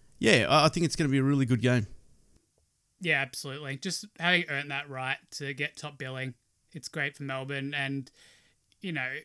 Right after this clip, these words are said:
Speaker 2: they don't have to win the game. Neither does the Bulldogs. It's a round one game. But, you know, you would hope that both teams put up a good performance and, you know, get their season off in a good fashion there. And, you know, you wanna win every game, but,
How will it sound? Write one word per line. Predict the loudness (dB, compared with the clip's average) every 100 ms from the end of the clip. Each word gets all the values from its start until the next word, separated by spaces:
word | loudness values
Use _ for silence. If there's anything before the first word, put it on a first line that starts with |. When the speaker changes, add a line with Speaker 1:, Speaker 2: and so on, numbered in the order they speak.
| _ _ _ _ _
Speaker 2:
they | -2
don't | 0
have | 0 -2
to | -2
win | -6 -4
the |
game. | -2 -2 -2
Neither | -10 -10
does | -12
the | -14
Bulldogs. | -8 -6 -6 -8
It's | -10
a |
round | -6 -6
one | -6 -6
game. | -4 -4 -4
But, | -6 -8 -12
you | -6
know, | -6 -6 _ -20 -8
you | -2
would |
hope | 2 2 2
that | -8 -8
both | -8 -4 -4
teams | -2 -2 -2 -4
put | -8 -6 -4
up | -4 -8
a |
good | -8 -8
performance | -8 -12 -8 -6 -6 -6
and, | -8 -10 -14 -20 -14
you | -10
know, | -6
get | -6
their | -8
season | -8 -8 -6 -8
off | -10 -14 -14
in | -10
a | -10
good | -8 -8 -8 -14 _ _
fashion | -10 -4 -2 -2 -6 -4
there. | -2 -2 -4
And, | -6 -10 _ _ _ -12
you |
know, | -8
you | -8 -6
wanna | -6
win | -6 -6
every | -6 -4
game, | 0 0 0 -2
but, | -4